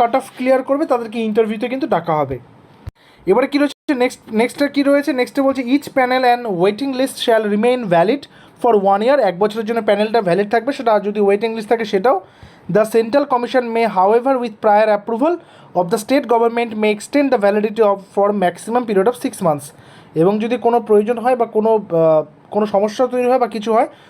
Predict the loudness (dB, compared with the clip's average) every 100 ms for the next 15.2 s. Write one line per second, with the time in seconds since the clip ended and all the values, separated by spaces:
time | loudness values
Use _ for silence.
0 | -2 2 2 2 0 0 0 0 -2 -4
1 | -4 -4 -4 -4 -4 0 0 2 0 -2
2 | _ -20 -20 -4 2 2 0 -8 -8 -2
3 | -2 0 0 0 2 0 0 -4 -4 -2
4 | -4 -6 -20 -6 0 0 0 -4 -6 -8
5 | -18 _ -20 -20 -14 -4 -2 0 0 -2
6 | -2 -2 0 0 2 0 0 -2 -4 0
7 | -2 0 -2 -2 -16 _ -6 0 2 2
8 | 0 0 0 -2 0 0 0 0 -2 -2
9 | -2 -2 0 0 0 -4 -4 -6 -4 -2
10 | -2 -4 -4 -6 -4 -2 0 0 -2 -2
11 | -6 -18 -20 -10 -2 0 2 2 2 0
12 | -2 0 -2 -4 -4 -2 0 0 0 0
13 | 0 0 0 -2 -6 -4 -4 -2 -4 -4
14 | -6 -2 -2 -2 -2 0 0 -2 -2 0
15 | -2